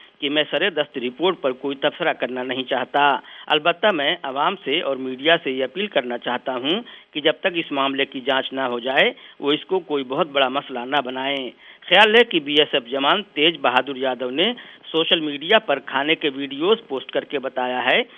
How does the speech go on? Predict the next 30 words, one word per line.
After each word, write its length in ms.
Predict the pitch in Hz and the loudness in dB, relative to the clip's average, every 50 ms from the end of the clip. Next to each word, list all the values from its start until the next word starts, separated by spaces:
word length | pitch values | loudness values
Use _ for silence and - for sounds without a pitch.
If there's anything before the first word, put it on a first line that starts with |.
| - - - _ _ | -20 -20 -20 _ _
کہ 60 | - 151 | -4 -2
ان 120 | 156 151 | 0 0
لوگوں 200 | 156 165 170 202 | 2 0 0 0
کو 220 | 214 180 - 151 | -2 -2 -2 -4
بہت 240 | 135 127 135 147 151 | -2 -2 -2 -2 -2
خراب 340 | - - 143 151 165 165 - | -2 0 2 4 4 2 2
کھانا 260 | - 127 123 127 131 | -2 -6 -4 -4 -4
دیا 240 | 127 123 131 135 131 | -4 -2 -2 0 0
جاتا 360 | 120 127 127 123 - 123 120 127 | 0 -2 -4 -4 -4 -4 -2 0
ہے۔ 200 | 135 135 131 120 - - - - - - - - | 0 -2 -2 -6 -8 -12 -18 -20 -20 -20 -14 -8
بی 160 | 139 156 165 | -2 2 2
ایس 100 | 185 180 - | 2 4 4
ایف 240 | 196 208 202 202 - | 2 0 0 0 -2
کے 180 | - 202 226 233 - | 2 4 4 4 4
انتیسویں 720 | 143 147 151 147 143 - 151 151 147 - 156 170 185 202 208 | 0 -2 -4 -4 -4 -6 -6 -6 -6 -4 0 2 2 2 2
battalion 540 | 160 143 135 - 143 139 135 139 165 180 180 - | 2 0 2 2 2 2 2 2 0 0 0 -2
سے 60 | 151 | -2
وابستہ 500 | 135 135 127 120 131 123 - - 143 131 | -2 -2 -2 -2 -4 -6 -4 -2 -2 -2
جوان 360 | 131 135 127 127 127 123 120 | 0 -2 -2 -4 -4 -4 -6
نے 80 | 123 123 | -6 -6
کہا 360 | - 123 120 143 170 233 247 | -6 -2 2 4 4 4 2
کہ 360 | 247 - - - _ - 156 | 0 -6 -18 -20 _ -4 0
وہ 80 | 151 139 | 0 2
حکومت 480 | 139 156 151 151 160 175 196 214 - | 2 0 0 -2 -2 0 0 -2 -2
کو 120 | - 156 147 | -2 -6 -4
مورد 320 | 139 135 135 135 131 123 | -4 -4 -4 -4 -2 -2
الزام 380 | 139 131 127 123 143 156 170 175 | -2 -4 -2 0 0 0 0 0
ٹھہرانا 440 | 170 143 135 127 127 127 127 127 127 | -2 -2 -2 0 0 -2 -2 -4 -4
نہیں 200 | 123 123 123 127 | -4 -4 -6 -4
چاہتا، 380 | - 139 123 120 - - 143 | -2 -2 -2 -2 0 2 4